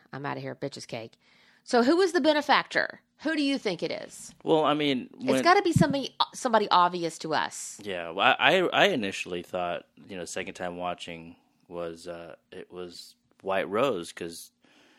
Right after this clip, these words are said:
Speaker 2: she was running this program.
Speaker 1: Yeah, she might have been
Speaker 2: I
Speaker 1: so
Speaker 2: mean,
Speaker 1: sorry.
Speaker 2: that's what I thought.
Speaker 1: We were trying for something. Because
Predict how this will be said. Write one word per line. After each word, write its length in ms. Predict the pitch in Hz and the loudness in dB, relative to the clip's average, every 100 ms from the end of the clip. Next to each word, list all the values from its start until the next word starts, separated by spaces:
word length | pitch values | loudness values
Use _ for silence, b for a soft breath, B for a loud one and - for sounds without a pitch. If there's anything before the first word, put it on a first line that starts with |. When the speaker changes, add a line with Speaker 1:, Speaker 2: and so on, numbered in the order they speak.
| b b b b _ | b b b b _
Speaker 2:
she 220 | - 107 | -10 -8
was 220 | 98 95 92 | -6 -8 -6
running 360 | 98 120 147 | 0 0 0
this 200 | 98 92 | -4 -8
program. 640 | - 90 85 87 82 82 - | -6 -4 -4 -4 -8 -10 -6
Speaker 1:
Yeah, 240 | 190 175 156 | 2 2 0
she 120 | - | -6
might 80 | 185 | -2
have 140 | 175 160 | -2 0
been 80 | |
Speaker 2:
I 20 | - | 2
Speaker 1:
so 100 | 226 | 2
Speaker 2:
mean, 100 | 180 | 6
Speaker 1:
sorry. 640 | 208 190 190 190 190 185 - | 8 8 8 4 2 -4 -4
Speaker 2:
that's 200 | 98 104 | -2 -2
what 80 | 98 | -2
I 100 | 90 | -4
thought. 440 | - 101 117 87 - | 2 4 4 2 -2
Speaker 1:
We 120 | - 214 | 4 6
were 100 | 214 | 6
trying 460 | - 220 214 233 | 6 6 8 4
for 180 | - 233 | -2 -4
something. 960 | - 220 208 - 208 196 202 202 202 196 B B B B | 2 2 2 4 4 4 -2 -8 -12 -16 B B B B
Because 300 | 320 370 339 | 2 4 2